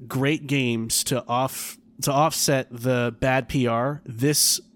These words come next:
th-, they better thank their lucky stars they pulled it off this year. Um,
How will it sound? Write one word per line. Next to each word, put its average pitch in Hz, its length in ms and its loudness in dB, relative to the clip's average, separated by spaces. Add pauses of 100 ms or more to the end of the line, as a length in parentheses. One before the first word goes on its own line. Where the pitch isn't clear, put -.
(280)
th-, 127 280 -8
they 143 280 0
better 147 240 2
thank 143 240 0
their 135 140 0
lucky 127 280 -2
stars 117 360 0
they 117 100 0
pulled 117 240 -2
it 113 80 -2
off 107 180 -4
this - 220 -6
year. - 200 -14 (680)
Um, 113 480 2